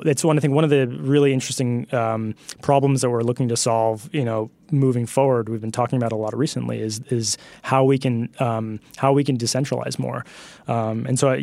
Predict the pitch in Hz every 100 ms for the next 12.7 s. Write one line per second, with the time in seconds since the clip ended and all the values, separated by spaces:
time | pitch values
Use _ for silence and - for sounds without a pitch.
0 | 147 - 151 151 - 131 131 - 135 120
1 | 120 113 110 104 113 107 - 117 147 170
2 | 165 143 185 196 196 143 - - - -
3 | 156 165 170 147 143 139 139 131 117 123
4 | 113 110 - - - - 156 147 143 131
5 | - - - _ - - 147 131 - 135
6 | 127 120 113 113 - 113 110 117 143 156
7 | 135 139 117 - - - 190 - 170 151
8 | 147 135 139 131 123 120 117 120 139 160
9 | 165 143 135 117 135 139 151 165 156 131
10 | 127 127 127 131 120 117 113 - 156 165
11 | 185 170 143 127 - 214 202 - 127 123
12 | 131 135 117 117 156 135